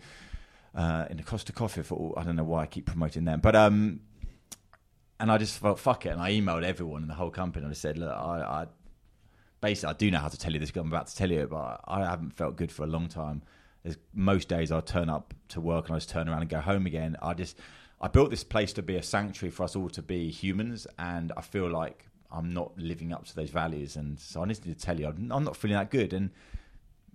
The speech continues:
I had a lot of actual physical, if what struck me in looking back, 'cause I found one the other day, I had f-, people actually wrote physical letters, to, not real letters, not physical ones. It wasn't like a, a man in the post, but, um,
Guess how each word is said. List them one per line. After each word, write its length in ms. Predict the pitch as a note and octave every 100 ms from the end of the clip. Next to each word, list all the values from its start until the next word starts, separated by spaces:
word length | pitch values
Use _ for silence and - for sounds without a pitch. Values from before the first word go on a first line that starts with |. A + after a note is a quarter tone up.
| _ -
I 60 |
had 160 | E2+ F#2+
a 40 |
lot 120 | G2+ A2
of 80 |
actual 320 | G2+ F#2 - G#2+
physical, 460 | - C3+ A2+ -
if 160 | C#3+ -
what 340 | A#3 B3 -
struck 300 | - - -
me 120 | C#3+
in 100 | C3 A2+
looking 180 | A2
back, 160 | A2+ G#2+
'cause 60 | -
I 60 |
found 340 | F2+ - B2 A2
one 80 | F#2
the 60 |
other 80 | E2+
day, 80 | A2+
I 100 | G2
had 100 | G#2
f-, 320 | - - C#3
people 220 | - G#3 F#3
actually 220 | - C3
wrote 120 | -
physical 480 | - C#3+ A2+ - A2+
letters, 400 | B2 B2+ F2+ -
to, 100 | - - - - - F2+
not 160 | F2 - - _ -
real 280 | G2+ A2+
letters, 340 | F2+ D2 E2 E2
not 120 | D#2+
physical 360 | - G#2+ D#2+ C#2
ones. 160 | D#2+
It 80 | E2+
wasn't 180 | F2+ F#2
like 120 | D2
a, 80 | D#2 - - - - _ - -
a 40 |
man 280 | E2 F2 D#2+
in 40 |
the 60 | D#2
post, 400 | - G2 D2+ -
but, 180 | G2 F#2+
um, 300 | F#2 F#2